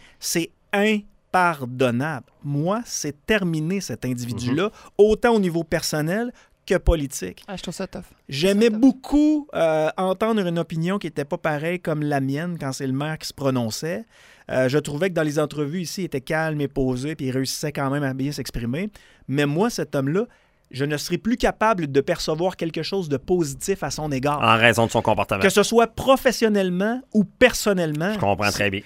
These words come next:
Speaker 1: J'aurais été prendre une bière avec Régis Labaume, là.
Speaker 2: Mhm.
Speaker 1: Même si au niveau politique, je me serais jamais entendu avec lui. Puis, tu sais, c'est un bully aussi, Régis Labaume.
Speaker 2: Ben
Speaker 1: Puis
Speaker 2: oui.
Speaker 1: il savait que c'était un bully. Mais j'aurais été quand même prendre une bière. Lui, c'est terminé.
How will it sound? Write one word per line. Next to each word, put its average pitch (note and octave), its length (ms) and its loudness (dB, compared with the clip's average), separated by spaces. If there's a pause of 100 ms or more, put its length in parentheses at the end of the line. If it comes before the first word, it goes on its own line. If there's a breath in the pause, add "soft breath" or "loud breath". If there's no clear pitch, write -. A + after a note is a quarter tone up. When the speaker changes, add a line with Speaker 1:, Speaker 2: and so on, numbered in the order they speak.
(140)
Speaker 1:
J'aurais G#3+ 300 4
été B3+ 160 0
prendre D4 240 0
une C#4 80 0
bière D4 160 2
avec A#3 220 -2
Régis G3+ 240 -2
Labaume, G3 340 -4
là. G3 60 -8 (180 soft breath)
Speaker 2:
Mhm. - 80 -2
Speaker 1:
Même A#3 160 2
si G#3+ 320 -2
au F#3+ 80 -2
niveau F3 240 -2
politique, F#3+ 420 -4
je F#3 60 -10
me E3 80 -4
serais E3+ 200 -4
jamais F3+ 380 -2
entendu E3 380 -4
avec D3+ 240 -4
lui. G3+ 140 -8
Puis, E3 140 -6
tu - 60 -20 (200 loud breath)
sais, G#3 120 0
c'est - 100 0
un D#3 100 4
bully F#3 420 6
aussi, A#3+ 320 -4
Régis F3+ 280 0
Labaume. F3 240 0
Speaker 2:
Ben A3+ 60 6
Speaker 1:
Puis A3+ 100 6
Speaker 2:
oui. G#3 60 0
Speaker 1:
il F#3+ 40 2
savait F#3+ 360 2
que - 60 -14
c'était G#3+ 140 2
un G3+ 60 4
bully. F#3 360 0 (300 soft breath)
Mais C#3+ 100 -2
j'aurais G3 160 2
été A#3 140 -4
quand A3+ 160 -2
même B3 160 -2
prendre G3+ 220 -2
une F3 100 -4
bière. G3 140 -2 (200 soft breath)
Lui, G3 320 2
c'est - 360 -6 (200)
terminé. F#3+ 600 -2